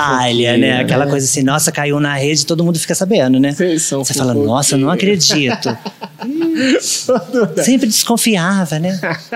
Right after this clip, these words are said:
Speaker 1: <laughs> Vocês sabem, você deve saber de muita coisa, óbvio que a gente não vai
Speaker 2: Ah, eu sei de
Speaker 1: explanar
Speaker 2: muita
Speaker 1: aqui.
Speaker 2: coisa, bem.
Speaker 1: <laughs> Como que é essa história, essa questão da, da prostituição, da, de tudo isso aí?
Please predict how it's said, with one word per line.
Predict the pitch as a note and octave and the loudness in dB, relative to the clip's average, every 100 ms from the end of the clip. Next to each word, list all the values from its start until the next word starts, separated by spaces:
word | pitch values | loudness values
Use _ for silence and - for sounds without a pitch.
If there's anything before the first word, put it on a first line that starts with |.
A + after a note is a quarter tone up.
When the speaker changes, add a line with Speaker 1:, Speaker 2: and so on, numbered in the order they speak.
| G3+ | -6
Speaker 1:
<laughs> | - G#3+ F#3+ - G#3 A3+ | -6 -8 -8 -8 -6 -4
Vocês | - - A3+ G3+ | -4 -2 0 0
sabem, | D3+ F3 G3+ | -2 -6 -8
você | C#4+ | -4
deve | C#4+ D#3+ | -4 -4
saber | C3+ C3+ | -4 -4
de | C3+ | -6
muita | C3+ C3+ C3 | -6 -6 -8
coisa, | - - A#2 C3+ | -12 -14 -10 -8
óbvio | D3+ B2+ | -10 -8
que | B2+ | -8
a | |
gente | B2+ | -8
não | C3+ | -8
vai | C3 | -6
Speaker 2:
Ah, | C3 C3 C3+ | -4 -2 0
eu | |
sei | D#3 | 0
de | C#3+ | 0
Speaker 1:
explanar | C#3+ C#3+ D3 | 0 0 -2
Speaker 2:
muita | D3+ | -2
Speaker 1:
aqui. | - | 0
Speaker 2:
coisa, | C3 A#2+ A#2+ B2+ | 0 0 0 -2
bem. | C3 A#2 - - D#3+ G3 E3 F#3+ | -2 -2 -2 -2 -4 -6 -6 -10
Speaker 1:
<laughs> | - - G#3+ G#3 - | -14 -18 -20 -20 -10
Como | - D4 - | -6 -4 -2
que | G3+ | -2
é | |
essa | E3+ - E3+ D3+ | -2 -2 -2 0
história, | C#3 - D#3 D#3+ D#3 D3+ C#3 B2 G#2+ - - - | 0 0 -2 -2 -2 -2 -4 -6 -10 -20 -20 -16
essa | C3+ C#3+ | -10 -10
questão | D#3 C3+ - D3 C#3 C#3 | -8 -10 -8 -8 -6 -4
da, | C3 G#2+ G#2 | -4 -4 -6
da | B2 | -8
prostituição, | - C#3 - - B2+ - C3 D3 D3+ D3 C#3 C3 - _ _ _ _ _ | -10 -10 -10 -10 -8 -6 -4 -4 -6 -6 -6 -8 -12 _ _ _ _ _
da, | C3 C3 B2+ B2 A#2+ A#2 A2+ G#2+ F2+ - _ _ _ _ _ | -10 -8 -8 -10 -12 -12 -12 -12 -14 -20 _ _ _ _ _
de | - C#3+ | -20 -20
tudo | D#3+ D3+ C#3+ B2 D2 - | -14 -10 -8 -8 -10 -12
isso | C#3 - | -10 -6
aí? | C3+ C3+ C3+ A#2 | -4 -4 -4 -8